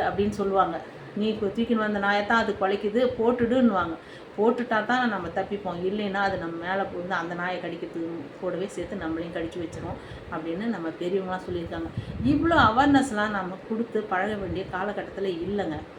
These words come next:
நிறைய விலங்குகள் வந்து தடை செய்யப்பட்டு ஒரு வீட்ல வளர்க்கக்கூடாதுன்னு தடை செய்யப்பட்டிருக்கு. நிறைய பறவைகள் அதே மாதிரி வீட்ல வளர்க்கக்கூடாதுன்னு தடை செய்யப்பட்டிருக்கு. தடை செஞ்சுட்டு அரசாங்கம் ஒண்ணும் அந்த இனத்தையே அழிச்சிடாது, அது பாதுகாப்பு பண்ணுது, சரணாலயங்கள் வச்சிருக்கு.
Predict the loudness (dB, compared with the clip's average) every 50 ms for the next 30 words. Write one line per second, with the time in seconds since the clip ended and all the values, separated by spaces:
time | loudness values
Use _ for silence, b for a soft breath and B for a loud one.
0 | B B B B B B -2 0 0 2 2 0 0 0 0 2 4 4 4 2
1 | 2 0 -2 -2 -4 -6 B B B B B -10 -6 -4 -2 -2 -2 0 0 0
2 | 0 0 -2 0 0 -2 0 0 -2 -4 -2 -2 -2 -2 -2 -2 -2 -2 0 0
3 | 0 0 0 0 -2 -2 -2 -4 -4 -6 -6 -6 -4 -4 -4 -4 -4 -4 -6 -6
4 | -4 -4 -4 -4 -4 -4 -4 -4 -4 -4 -8 -8 -8 -10 -10 -8 -10 -10 -10 B
5 | B B B B B -2 0 2 2 2 2 2 2 2 2 4 4 2 2 2
6 | 2 2 0 0 -4 -6 -4 0 0 0 0 0 -2 -2 0 0 0 0 0 -2
7 | -2 -2 -4 -4 -6 -8 -10 -8 -6 -4 -4 -4 -4 -6 -8 -8 -6 -6 -6 -6
8 | -6 -6 -6 -6 -6 -8 -10 -10 -10 -10 -10 -10 -10 B B B B B B -6
9 | -4 0 0 0 4 6 6 8 8 8 6 6 4 4 2 2 2 2 4 4
10 | 2 2 0 0 2 0 0 0 -2 -4 -4 -2 -2 -2 -2 -2 -2 -2 0 0
11 | 2 2 0 -2 -2 -2 -2 -2 -2 -2 -4 -6 -6 -6 -6 -8 -8 -6 -4 -4
12 | -2 -2 0 -2 -2 -4 -4 -8 -8 -4 -4 -4 -2 -2 -4 -6 -6 -6 -6 -6
13 | -6 -4 -2 -2 -2 -2 -2 -4 -4 -4 -4 -6 -6 -6 -4 -4 -4 -4 -4 -8
14 | -10